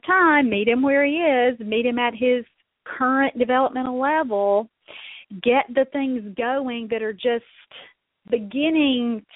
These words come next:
to be consistent, you know, we start there rather than having everything be brand new. So the same thing holds true for toys. And so, again, I've told you that we're gonna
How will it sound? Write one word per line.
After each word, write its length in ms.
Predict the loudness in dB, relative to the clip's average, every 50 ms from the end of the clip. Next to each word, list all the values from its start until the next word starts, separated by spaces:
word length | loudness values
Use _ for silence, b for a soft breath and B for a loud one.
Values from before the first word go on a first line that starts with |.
| -4
to 140 | -2 -2 0
be 280 | 2 2 2 2 2 -2 -6
consistent, 840 | -8 -8 -8 -6 -2 -2 -2 -2 -2 _ -8 -6 -4 -4 -4 -8 -8
you 100 | -10 -8
know, 100 | -8 -6 -8
we 140 | -8 -10 -10 -20 -18 -10
start 320 | -8 -6 -4 -4 -4 -4 -4 -4
there 280 | -2 -2 0 -2 -2
rather 300 | -2 -4 -4 -4 -4 -6
than 160 | -6 -6 -10
having 360 | -8 -10 -10 -10 -10 -14 -14 -16
everything 440 | -12 -12 -12 -14 -14 -16 -18 -16 -14 -12
be 200 | -12 -12 -12 -14
brand 300 | -16 -18 -18 -18 -20 -20
new. 300 | -18 -18 -16 -16 -16 -16 -16 B B B B B B B B 0
So 80 | 0 2
the 140 | 2 2 0 0 -2
same 200 | 0 0 0 -2 -4
thing 560 | -4 -6 -6 -4 -6 -6 -8 -8 -10 -12 -12 -16 -16
holds 340 | -10 -6 -4 -4 -6 -6 _ _ -14 -10 -6
true 320 | -4 -2 -2 -2 -4 -6 -6 -4
for 400 | -2 -2 0 0 0 -2 -2 -4 B B B B B B B -6 0
toys. 400 | 2 4 4 4 2 0 -2 -8 -12 -12
And 120 | -12 -10 -4
so, 140 | -4 -2 -2
again, 260 | -2 -2 -2 -2 -2
I've 180 | -2 -4 -4 -4
told 220 | -4 -4 -4 -4 -6
you 160 | -6 -6 -4
that 220 | -2 0 0 0 -2 -4 _ _ B B B B B B B B B
we're 80 | -8
gonna 120 | -8 -8